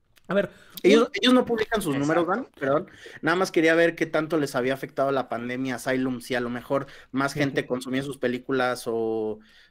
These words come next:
Speaker 2: pero no sé, ¿no hay manera de checar esos números de Asylum?
Speaker 1: Eh, en ventas de, de videos sí,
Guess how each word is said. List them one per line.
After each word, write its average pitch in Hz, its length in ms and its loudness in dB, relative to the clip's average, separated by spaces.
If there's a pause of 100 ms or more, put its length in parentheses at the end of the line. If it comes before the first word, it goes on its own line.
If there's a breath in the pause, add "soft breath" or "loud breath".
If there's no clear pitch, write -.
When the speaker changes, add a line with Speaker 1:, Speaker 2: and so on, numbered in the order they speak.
(100)
Speaker 2:
pero 135 200 4
no 147 160 2
sé, 156 160 2
¿no 160 160 4
hay 165 80 4
manera 160 320 4
de 147 100 2
checar 139 240 0
esos 135 180 -4
números 135 360 -2
de 113 60 -2
Asylum? 143 460 -6
Speaker 1:
Eh, 175 380 0
en 185 160 0
ventas 240 400 2
de, 170 800 4
de 147 120 0
videos 190 440 2
sí, 277 560 2